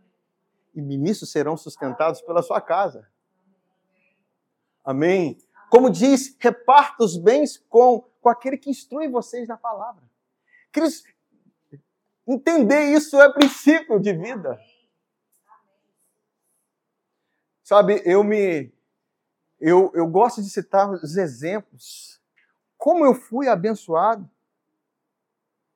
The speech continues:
pelo,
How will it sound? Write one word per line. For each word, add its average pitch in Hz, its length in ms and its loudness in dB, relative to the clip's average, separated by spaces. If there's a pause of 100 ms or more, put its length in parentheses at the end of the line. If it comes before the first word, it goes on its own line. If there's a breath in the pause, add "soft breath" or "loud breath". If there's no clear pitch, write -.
(1900)
pelo, 175 720 -2